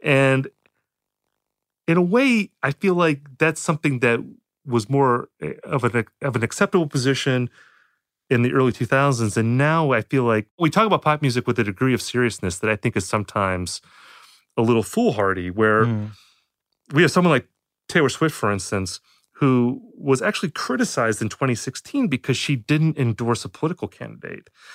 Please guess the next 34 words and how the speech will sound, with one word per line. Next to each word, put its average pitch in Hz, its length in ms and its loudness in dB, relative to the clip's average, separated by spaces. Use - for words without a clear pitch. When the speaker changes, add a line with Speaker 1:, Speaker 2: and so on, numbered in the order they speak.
Speaker 1:
And 143 140 2
there 147 80 4
were 151 100 2
people 156 440 -2
that 127 160 0
were 120 120 0
actually 120 220 0
blaming 110 500 -2
her 92 600 0
for - 420 -2
Donald 113 300 0
Trump 180 320 -4
getting 98 220 -4
elected, - 560 -8
as 160 200 2
if 180 120 4
she 196 340 0
is, 160 200 0
like, 151 440 0
a 151 60 2
nation 147 480 2
state - 520 -8
that 127 340 4
<laughs> - 460 -8
has 196 320 4
to 190 140 4
set 190 320 4
up, 190 340 2
you 262 160 4
know, 180 200 6
like, 208 680 4
like, 240 180 2
like 247 180 4
she's, 262 320 4